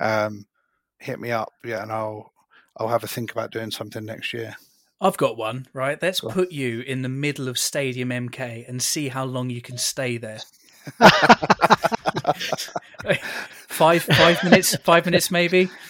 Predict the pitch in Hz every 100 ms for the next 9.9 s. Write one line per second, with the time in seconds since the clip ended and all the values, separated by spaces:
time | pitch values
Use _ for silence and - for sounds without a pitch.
0 | - 139 151 147 175 147 123 - - -
1 | - 156 - - - 160 160 165 156 -
2 | 151 147 156 143 - 139 127 - 147 131
3 | 123 - 135 120 113 107 - - 185 -
4 | 170 123 127 120 123 160 - - - 190
5 | 170 143 143 165 156 135 - 143 127 -
6 | 143 135 - 131 120 127 120 - 135 113
7 | - - 131 120 123 - 139 202 170 -
8 | - 151 143 135 123 - 147 131 131 -
9 | 113 - - - - 185 - 139